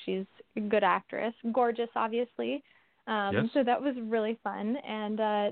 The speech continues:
Speaker 1: the whole team, Bat in the Sun's great. I'm really impressed with, with what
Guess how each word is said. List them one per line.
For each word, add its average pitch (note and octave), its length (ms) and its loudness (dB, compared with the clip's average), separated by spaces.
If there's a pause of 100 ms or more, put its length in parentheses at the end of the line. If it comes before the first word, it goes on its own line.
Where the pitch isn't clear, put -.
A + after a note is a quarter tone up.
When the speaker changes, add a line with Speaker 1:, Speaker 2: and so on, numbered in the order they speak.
Speaker 1:
the A3+ 80 2
whole C4 260 0
team, C#4 260 0
Bat A#3+ 160 0
in A#3+ 60 -6
the B3 100 -6
Sun's A3+ 240 -2
great. B3 320 0
I'm A3+ 200 2
really C4+ 180 4
impressed A#3+ 440 -2
with, G3 220 2 (800)
with B3 160 0
what A#3+ 260 0